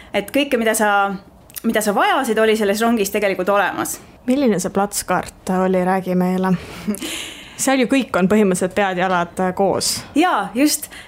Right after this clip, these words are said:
Speaker 1: Et ühes vagunis on viiskümmend neli inimest, on jagatud sellisteks neljasteks narideks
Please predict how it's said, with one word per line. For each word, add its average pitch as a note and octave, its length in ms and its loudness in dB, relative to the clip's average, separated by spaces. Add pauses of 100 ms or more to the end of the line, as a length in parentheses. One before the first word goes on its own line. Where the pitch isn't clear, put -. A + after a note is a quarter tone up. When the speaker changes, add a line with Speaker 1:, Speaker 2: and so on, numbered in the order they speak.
(140)
Speaker 1:
Et A3 260 0
ühes D#4 240 4
vagunis C#4+ 480 2
on A3+ 320 4
viiskümmend A3 520 2
neli G#3 540 2
inimest, G3 680 -2 (280)
on A3 160 0
jagatud A3 520 0
sellisteks G3 580 -2
neljasteks G3+ 640 -2
narideks B3+ 640 0